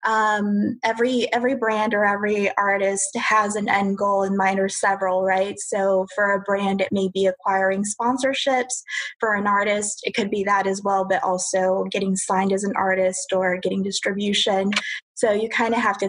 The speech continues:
think about, um, it a little bit backwards from what are those folks also going to look for, um, so that you can have those strong numbers in the areas that,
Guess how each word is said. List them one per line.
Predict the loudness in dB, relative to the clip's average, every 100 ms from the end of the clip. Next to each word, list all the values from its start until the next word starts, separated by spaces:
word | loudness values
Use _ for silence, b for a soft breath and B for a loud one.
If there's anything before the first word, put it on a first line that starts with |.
| 0
think | 0 0
about, | 0 0 2 0 2 -2 -2
um, | 0 2 0 0 0 0
it | 0
a |
little | 2 2
bit | 0 -2 _ _
backwards | 0 0 -2 -4
from | 0 2 2
what | -2 -2 2
are | 2 2
those | 0 -2
folks | 0 0 0
also | 0 0 0 -2
going | 0 0 0
to | -2
look | 0 -2 -4
for, | -2 0 0 -2 B B -2
um, | 0 2 0
so | 0 0 2
that | 0
you | 0 -2 -2 -2
can | 0 0 -4 -10 _
have | -4 0 0 0
those | -2 -2
strong | -4 -2 0 2
numbers | 0 0 2 2 0
in | -2
the | -2 -2
areas | -2 0 0 0
that, | -2 -4